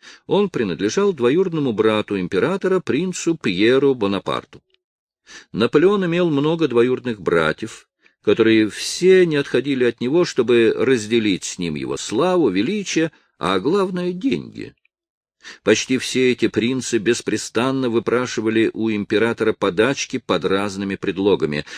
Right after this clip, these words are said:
так как они не имели никакого состояния и были слишком ленивы, чтобы самим что-нибудь приобретать, но при этом они нисколько не хотели лишаться роскошной жизни принцев.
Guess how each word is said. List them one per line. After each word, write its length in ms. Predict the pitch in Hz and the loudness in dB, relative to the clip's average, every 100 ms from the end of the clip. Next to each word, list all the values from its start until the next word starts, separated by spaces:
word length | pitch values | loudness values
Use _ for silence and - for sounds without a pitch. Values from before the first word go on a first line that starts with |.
| - | -8
так 180 | - 139 | 0 2
как 140 | 139 139 | 2 0
они 220 | 143 139 | -2 -2
не 140 | 139 | 0
имели 260 | 143 143 139 | 0 0 0
никакого 540 | 156 175 139 - 73 | -2 -2 -2 0 -2
состояния 640 | - 95 - 160 220 226 190 | -4 -6 -2 0 0 0 -2
и 40 | |
были 240 | 147 196 175 | -2 -2 -2
слишком 580 | - 147 185 - 165 | -2 -2 -2 -4 -2
ленивы, 440 | 165 170 165 170 165 | 0 0 0 2 0
чтобы 300 | - 127 131 | 2 2 2
самим 520 | - 120 110 113 151 | 2 0 2 0 -2
что-нибудь 560 | - 101 92 80 90 - | -2 -2 -2 -2 -4 -2
приобретать, 760 | 82 76 82 73 101 143 - _ _ - _ | -2 0 -2 -2 -2 -2 -8 _ _ -20 _
но 220 | 117 139 139 | 2 4 4
при 140 | 143 | 4
этом 220 | 151 160 | 4 2
они 140 | 170 175 | -2 -2
нисколько 480 | 175 - 170 165 165 | -2 0 0 0 -4
не 100 | 160 | -2
хотели 380 | 151 156 156 | -2 0 0
лишаться 640 | 151 147 - 117 110 - 156 | 0 0 0 0 0 -2 -2
роскошной 640 | 170 - - 82 - 98 | -2 -2 -2 -4 -2 -6
жизни 360 | 110 67 73 87 | -6 -10 -10 -10
принцев. 560 | - 254 - - _ | -6 -6 -6 -14 _